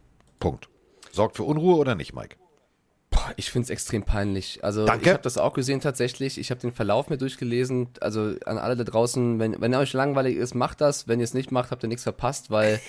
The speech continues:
Speaker 1: <laughs>
Speaker 2: es ist wirklich einfach nur, ja, es ist wirklich, es ist wirklich peinlich. Also jetzt mal abgesehen von der Situation, dass er mehr Geld will, da streitet er sich auf Twitter und zwar nicht über zwei, drei Tweets, sondern gefühlt über Stunden
Speaker 1: Ja, es
Speaker 2: mit
Speaker 1: geht über
Speaker 2: irgendeinem
Speaker 1: Stunden.
Speaker 2: anderen Dulli,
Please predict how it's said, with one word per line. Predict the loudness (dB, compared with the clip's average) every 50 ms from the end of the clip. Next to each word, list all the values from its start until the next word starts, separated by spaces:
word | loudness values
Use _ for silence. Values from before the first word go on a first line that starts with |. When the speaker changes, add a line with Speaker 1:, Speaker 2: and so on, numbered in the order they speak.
| -8 -6
Speaker 1:
<laughs> | -4 -4 -4 0
Speaker 2:
es | 2 2 4
ist | 4 2 2 2
wirklich | 0 0 0 0 -2 0 0
einfach | 0 0 2 4 4 4
nur, | 4 4 4 4 4 4 4 2 0 0
ja, | 0 2 2 2
es | 0 0
ist | -4 -4 -4 -4 -4
wirklich, | -4 -4 -2 -2 -2 -2 -2
es | -2 0
ist | 0 2
wirklich | 2 2 2 0
peinlich. | 0 2 2 2 2 2
Also | 2 2 0 0 -2 -10 -20 -20 -20 -20 -20 _ -12 -2 2
jetzt | 2 2 4
mal | 4 4
abgesehen | 4 4 4 4 4 4 2 2
von | 2 2 2
der | 2
Situation, | 2 2 0 -2 0 0 0 2
dass | 2 2 2
er | 2
mehr | 2 2 2
Geld | 2 2 0 0 0 0
will, | 0 -2 -2 -2 -8 -18 -20 _ _ _
da | -2 0
streitet | 0 -2 -2 0 2 2 4 4 2 0 -2
er | -2 -2 -2
sich | 0 -2 -6
auf | -6 -8
Twitter | -10 -8 -6 -6 -4 -2 -2 0 0 0
und | -2 -2 -2
zwar | 0 2 4
nicht | 4 2 2 -2
über | 0 2 4 2 2
zwei, | 2 2 2 2
drei | 2 2 0 -2
Tweets, | -2 -4 -6 -6 -6 -6 -6 -4
sondern | -2 -2 -2
gefühlt | -2 -4 -4 -4 -4 -2 -2
über | -2 -2 -2
Stunden | -2 -4 -6 0 2 4 4 4 4 4 4 2 2 0 -2 -4 -8 -18 -4 2
Speaker 1:
Ja, | 4 6
es | 6
Speaker 2:
mit | 6
Speaker 1:
geht | 6 6
über | 6 6
Speaker 2:
irgendeinem | 8 8 6 6 4
Speaker 1:
Stunden. | 4
Speaker 2:
anderen | 4 2 4 6 6 6 4 4 2
Dulli, | 4 4 4 4 4 2 0 -2